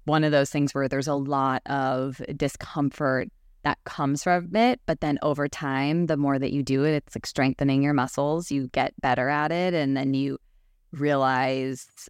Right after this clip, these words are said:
why you're doing it, and it feels more aligned. I think just being connected to your values and knowing what your values are too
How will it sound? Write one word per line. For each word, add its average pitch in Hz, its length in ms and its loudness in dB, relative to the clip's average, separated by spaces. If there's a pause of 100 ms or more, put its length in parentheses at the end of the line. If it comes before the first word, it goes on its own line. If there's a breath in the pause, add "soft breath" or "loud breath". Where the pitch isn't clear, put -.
(420)
why 139 380 2
you're 156 200 2
doing 170 320 0
it, 170 160 0
and 147 120 0
it - 100 -2
feels 143 320 -2
more 139 140 -2
aligned. 135 680 -2 (360)
I 185 120 2
think 214 340 0
just 240 360 0
being 151 280 2
connected 143 760 -2 (680)
to - 160 -2
your 151 260 2
values 143 680 0
and 135 200 0
knowing 139 420 0
what 170 180 0
your 180 180 -2
values 170 500 0
are 165 160 2
too 143 560 -2